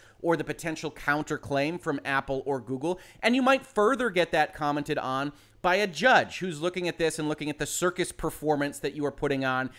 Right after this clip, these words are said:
and saying, "Stop that. This is a federal lawsuit. This is a serious matter now. This isn't the kind of thing where you have a marketing campaign associated with it."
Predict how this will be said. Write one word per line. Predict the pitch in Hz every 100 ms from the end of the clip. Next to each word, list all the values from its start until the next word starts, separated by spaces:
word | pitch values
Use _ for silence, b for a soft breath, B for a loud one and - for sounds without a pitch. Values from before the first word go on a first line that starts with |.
| B
and | - 160
saying, | - 208 196
"Stop | - - 208 214 151
that. | 104 78 - b b -
This | 180
is | 175
a | 185
federal | - 196 185
lawsuit. | 175 180 175 139
This | 175
is | 175
a |
serious | 151 - 190 180 165 160
matter | 156 151 156 147
now. | 131 120
This | 120
isn't | 139 143 143
the |
kind | - - 151 147
of | 131
thing | - 156 143 127 b b
where | - 170
you |
have | 143 147
a | 147
marketing | 143 151 165 156 139
campaign | 131 135 127 131 131
associated | 123 - 131 131 131 123 120
with | 110 120
it." | 160